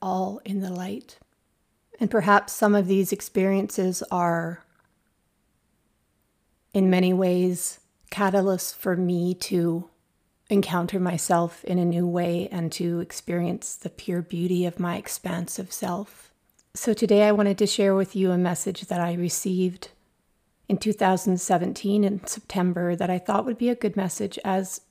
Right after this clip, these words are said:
it really provided me with a sense of reassurance and helped me to relax into my life. And it also reminded me that, okay, I don't have to have everything figured out.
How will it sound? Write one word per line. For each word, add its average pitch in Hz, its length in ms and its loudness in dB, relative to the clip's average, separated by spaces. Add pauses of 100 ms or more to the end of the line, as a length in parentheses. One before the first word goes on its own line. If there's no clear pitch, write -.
(160)
it 220 160 -2
really 214 500 0 (720)
provided 196 560 4
me 190 440 2
with 185 200 -2
a 180 60 -2
sense 180 400 -2
of 190 140 -8
reassurance 208 680 0
and 190 320 0 (400)
helped - 300 -2
me 214 120 4
to - 180 -6
relax 208 460 -4
into 202 220 0
my 180 280 2
life. 202 500 -4 (180)
And 233 100 4
it 240 120 4
also 240 300 6
reminded 214 520 6
me 202 300 6
that, 180 380 0 (220)
okay, 196 360 0
I - 120 2
don't 226 160 4
have 220 160 2
to 208 60 -2
have 185 240 0
everything 185 460 -2
figured 190 400 -4
out. 208 540 2